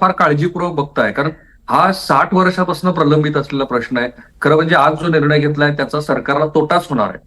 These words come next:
अनेक कायदेशीर लिटिगेशन सुद्धा येतील. आता काही मोठ्या राजकारण्यांची नावं घ्यायची नाहीयेत, पण छत्रपती संभाजीनगरमध्ये काही माजी मुख्यमंत्री आणि अशाच पद्धतीने औकापच्या जमिनी घेतल्या,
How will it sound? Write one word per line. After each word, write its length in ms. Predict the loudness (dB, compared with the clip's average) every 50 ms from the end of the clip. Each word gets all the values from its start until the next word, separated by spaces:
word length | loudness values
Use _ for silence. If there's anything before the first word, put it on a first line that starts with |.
| _ _ -18 _ -2
अनेक 340 | -2 0 0 -2 -2 0 0
कायदेशीर 400 | 2 2 2 0 0 -2 -2 0
लिटिगेशन 520 | 0 0 -2 0 0 -2 -2 -2 -4 -6
सुद्धा 220 | -6 -2 0 0
येतील. 220 | 0 0 0 0 -2
आता 140 | -2 -2 0
काही 240 | -2 0 0 0
मोठ्या 340 | -2 -2 -4 -6 -2 0 0
राजकारण्यांची 520 | 0 0 0 -2 -4 -6 -4 -4 -6 -2 0
नावं 260 | 0 2 2 2 2
घ्यायची 280 | 2 0 0 0 -2 -2
नाहीयेत, 220 | -2 -2 -2 -2 -4 -8 -20 -20 -20 _ _
पण 220 | -2 0 2 2 0 -2 -2 -4 -4 0 0
छत्रपती 400 | -2 0 0 -2 -2 -2 -2 -2
संभाजीनगरमध्ये 920 | -2 0 2 2 2 2 2 2 2 2 2 2 2 2 2 4 4 2 2
काही 240 | 0 -2 -2 0 0
माजी 320 | 2 2 2 2 2 0
मुख्यमंत्री 520 | -4 -4 -4 -4 -2 -2 -2 0 0 0 0
आणि 120 | 0 0
अशाच 280 | -2 -2 -2 -4 -6 -4
पद्धतीने 380 | -4 -6 -6 -4 -4 -2 0
औकापच्या 440 | 0 0 0 0 -2 -2 0 0 0
जमिनी 280 | 0 0 0 0 0 0
घेतल्या, 400 | 0 0 -2 0 0 0 0